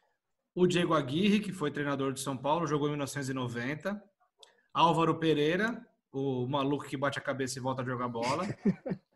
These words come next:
Speaker 1: jogou em dois mil e quatorze. Ari Minhana, né, jogou também na década de trinta. Carrasco jogou em noventa, né?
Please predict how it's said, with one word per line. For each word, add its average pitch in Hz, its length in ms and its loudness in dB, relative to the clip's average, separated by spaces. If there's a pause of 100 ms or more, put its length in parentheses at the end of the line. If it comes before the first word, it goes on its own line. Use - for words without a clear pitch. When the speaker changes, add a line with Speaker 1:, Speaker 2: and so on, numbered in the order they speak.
(120)
Speaker 1:
jogou 147 340 2
em 143 40 0
dois 139 140 -2
mil 135 100 -2
e - 20 -10
quatorze. 175 720 -2 (1000)
Ari 175 260 4
Minhana, 202 720 2 (720)
né, 135 160 -2
jogou 143 240 -2
também 139 240 -2
na 131 100 -2
década 127 340 -2
de 131 120 -6
trinta. 160 480 -4 (1400)
Carrasco 196 640 6
jogou 151 380 2
em 147 100 -2
noventa, 160 680 -2 (1160)
né? 165 340 -4